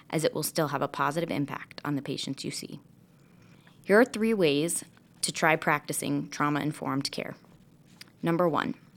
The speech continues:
patient empowerment, choice, and collaboration. This means educating patients and allowing patients to make choices about their care when possible.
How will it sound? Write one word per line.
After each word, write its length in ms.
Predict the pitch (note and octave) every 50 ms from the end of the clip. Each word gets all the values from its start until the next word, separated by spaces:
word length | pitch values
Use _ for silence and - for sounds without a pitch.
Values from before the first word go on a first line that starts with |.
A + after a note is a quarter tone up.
| - - - - - - - -
patient 300 | - - E3+ F3 - G#3 A#3 A#3
empowerment, 500 | - F3 D3+ D3 C#3+ C#3+ D3 D#3+ - - - - - -
choice, 540 | - E3 D3+ C3+ C#3+ E3 - - - - - - - -
and 140 | - E3 D#3
collaboration. 720 | - - C#3+ C3+ C3+ - - - D#2 - - - - - - - - - - - - - - - - - - - - - - - - - -
This 200 | F#3+ G3 - -
means 360 | A3 A3 G3 F#3+ G#3 G3 - -
educating 480 | - C#3 D#3+ - - - A3 G#3 A3+ G#3+
patients 600 | - D#3+ D3 - - D#3 D#3 F3 - - - - -
and 100 | E3 D#3+
allowing 380 | D3 D3+ D3+ D3+ D3+ D#3 E3+ E3+
patients 460 | - E3+ D3+ - - D#3 D3 - -
to 100 | - E3
make 200 | D3+ C#3 - -
choices 520 | - - F#3 F3 F3 - - B2+ B2 -
about 240 | C#3 C#3 C3 - -
their 100 | - A#2+
care 260 | C3 - - C#3 C#3
when 200 | C#3 C#3 C3+ C3+
possible. 560 | - - - - - - - - - - -